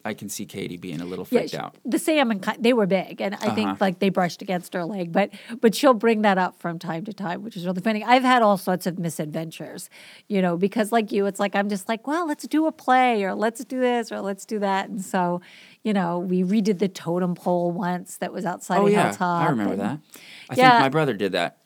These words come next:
Speaker 1: Was
Speaker 2: Yeah,
Speaker 1: in,
Speaker 2: yeah.
Speaker 1: in on that project.
Speaker 2: And it was, it is cool to work in our district because we do have amazing teachers. And I think sometimes people forget that.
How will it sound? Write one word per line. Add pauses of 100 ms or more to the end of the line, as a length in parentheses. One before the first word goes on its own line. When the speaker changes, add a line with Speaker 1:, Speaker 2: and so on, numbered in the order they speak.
(120)
Speaker 1:
Was
Speaker 2:
Yeah,
Speaker 1:
in,
Speaker 2:
yeah.
Speaker 1:
in
on
that
project.
Speaker 2:
And
it
was, (100)
it
is
cool
to
work
in
our
district
because
we
do
have
amazing
teachers.
And
I
think
sometimes
people
forget
that.